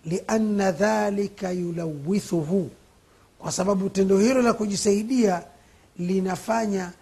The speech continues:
maji yachafuke, maji yasifae tena kutumika kwa matumizi salama ya mwanadamu. Jambo la pili,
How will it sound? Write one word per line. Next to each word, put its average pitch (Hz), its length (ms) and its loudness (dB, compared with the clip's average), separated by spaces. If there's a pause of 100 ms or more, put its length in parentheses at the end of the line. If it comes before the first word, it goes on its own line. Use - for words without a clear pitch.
(300)
maji 208 680 0
yachafuke, 214 1000 -2 (560)
maji 214 640 -2
yasifae - 540 -8 (100)
tena 208 420 0
kutumika 151 840 -12 (360)
kwa 143 140 -10
matumizi 139 680 -8 (160)
salama 151 560 -4
ya 135 100 -6
mwanadamu. 127 540 -8 (1300)
Jambo 180 200 4
la 226 100 6
pili, 233 520 2